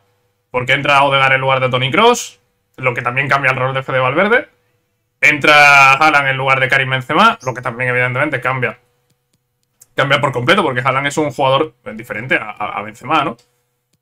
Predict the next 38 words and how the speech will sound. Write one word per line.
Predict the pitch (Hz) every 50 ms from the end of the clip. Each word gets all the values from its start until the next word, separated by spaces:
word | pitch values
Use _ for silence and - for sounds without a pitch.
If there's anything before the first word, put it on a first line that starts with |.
| _ _ _ _ _ _
Y | - 135 139
después, | 131 131 127 - 147 151 160 175 175 - -
eh, | 180 165 156 147 135 131 127 131
entra | 143 151 151 151
De | 147 143
Ligt | 143 143 -
en | 147 143
defensa | 143 131 151 147 - 165 156 143
en | 135
el | 127 120
lugar | 120 123 131 135
de, | 151 143 135 127 120
de | 117 123
Sergio | - 135 123 127 120 113
Ramos, | 123 135 139 123 113 110 - _ _ _ _ _ _ _ _ _ _ -
que | -
espero | 117 117 131 127
que | 127 127
nos | 127 135
aporte | 127 131 131 127
un | 139 131
poco | 131 131 135
más | 131 135 139 139
de, | 143 139 135 127 120 117 117 120 - - -
<laughs> | 123 -
de | 170 143 147 156
seriedad | 156 - 170 147 131 120 120 131 135
defensiva. | 131 127 120 117 - 143 123 104 107 _ _ _ _ _ _ _ _ _ _ _ _ _ _ _ _ _ _ _
Creo | - 165 214
que | 254
ahora | 247 -
sí | 202
vamos | 180 160 156 156 151
a | 143 139
ir | 135 127
contra | 139 135 131 139 135 127 123 123 120 120
el | 120 120 123
Valencia. | 123 123 143 196 202 196 233 254 262 - -